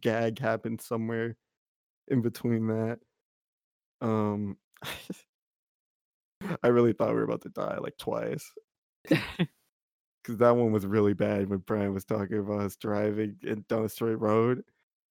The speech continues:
Speaker 1: And I can't recall if there was a car in front of us or something, but there was a car going, I don't know if Shelby saw it, but I saw it. There was a car going the other way,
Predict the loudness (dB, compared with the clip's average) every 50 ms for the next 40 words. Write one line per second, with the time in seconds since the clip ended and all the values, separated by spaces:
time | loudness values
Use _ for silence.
0 | _ _ _ _ _ _ _ 0 2 2 2 2 0 0 0 0 0 0 0 2
1 | 2 2 4 4 2 2 0 -2 0 0 2 2 2 2 0 -2 -2 0 0 0
2 | 0 0 0 -2 -4 -4 -2 -2 -4 -2 -2 -4 -4 -4 -4 -6 -8 _ -20 -14
3 | _ -2 -2 0 0 0 2 4 6 6 6 6 4 2 4 4 4 4 4 2
4 | 0 -2 -4 -6 -10 _ _ _ _ _ 4 6 8 8 8 8 8 8 8 6
5 | 2 4 6 8 8 6 6 2 -2 -2 -2 -2 -2 -2 -2 -4 -6 -8 _ _
6 | -2 2 4 6 4 4 2 -2 -2 -2 -2 -2 -4 -6 _ _ -20 -20 _ _
7 | _ _ _ _ _ _ _ _ -2 0 2 2 2 2 2 4 4 4 4 4
8 | 4 4 6 6 4 4 4 4 4 6 6 8 8 8 8 6 4